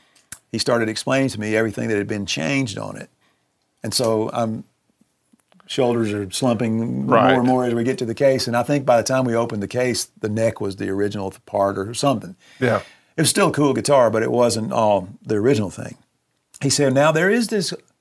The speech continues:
Speaker 1: gal back in my hometown in Norfolk, Nebraska that has a whole basement full of this stuff that I know she was trying to sell."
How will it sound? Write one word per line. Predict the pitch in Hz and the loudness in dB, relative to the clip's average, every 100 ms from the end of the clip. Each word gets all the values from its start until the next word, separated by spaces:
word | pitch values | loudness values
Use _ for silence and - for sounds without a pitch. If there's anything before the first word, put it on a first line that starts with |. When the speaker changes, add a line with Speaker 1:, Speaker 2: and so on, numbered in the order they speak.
| - | 2
Speaker 1:
gal | 180 202 190 | 4 6 6
back | 156 165 | 4 2
in | 156 | 0
my | 143 135 | -4 -2
hometown | 165 151 151 175 160 | -2 -4 -4 -4 -2
in | 117 | -2
Norfolk, | 143 139 143 147 | -2 -2 -4 -4
Nebraska | 123 143 170 - 113 | 2 2 2 0 -6
that | 110 | -4
has | 120 101 | -4 -4
a | |
whole | 127 | -6
basement | 104 120 143 117 98 | -2 -2 -2 -6 -8
full | 151 143 | -2 0
of | |
this | 98 98 | -2 -6
stuff | - 104 110 | -8 -8 -8
that | 110 | -10
I | |
know | 104 113 | -8 -6
she | 104 120 | -8 -10
was | 95 | -12
trying | - 110 | -12 -12
to | 95 | -10
sell." | - 98 110 - - | -8 -4 -4 -6 -14